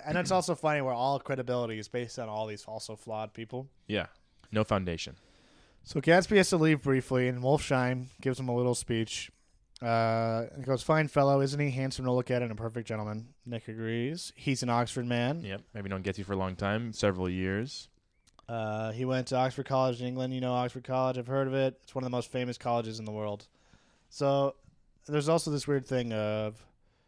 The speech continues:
Speaker 1: he also said, "There's the kind of man you like to s-, to take home and introduce to your mother and
Speaker 2: Yeah.
Speaker 1: sister," <laughs> um, which is a funny line. <laughs> Like, "Oh, I met this great man. Let me take him home and meet my mom." <laughs>
Speaker 2: <laughs>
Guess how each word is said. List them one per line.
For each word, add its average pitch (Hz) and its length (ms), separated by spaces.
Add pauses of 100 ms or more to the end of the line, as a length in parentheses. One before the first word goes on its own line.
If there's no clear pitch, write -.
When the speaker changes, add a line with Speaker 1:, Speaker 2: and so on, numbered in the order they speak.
(380)
Speaker 1:
he 160 140
also 170 180
said, 143 200
"There's 165 240
the 156 80
kind 156 200
of 143 60
man 143 300
you 131 80
like 123 180
to 127 80
s-, - 140 (680)
to 139 80
take 131 240
home 127 200
and 120 80
introduce 120 400
to - 80
your 117 80
mother 117 240
and 113 140
Speaker 2:
Yeah. 101 120
Speaker 1:
sister," 143 380 (400)
<laughs> - 400
um, 113 480
which 135 160
is 127 80
a 117 60
funny 113 280
line. 113 240 (360)
<laughs> - 60 (720)
Like, 151 160
"Oh, 208 100
I 170 100
met 202 160
this 170 180
great 208 200
man. 208 340
Let 185 80
me 220 80
take 247 180
him 226 100
home 208 200
and 156 180
meet 202 140
my 185 140
mom." 180 500
<laughs> - 0
Speaker 2:
<laughs> 139 920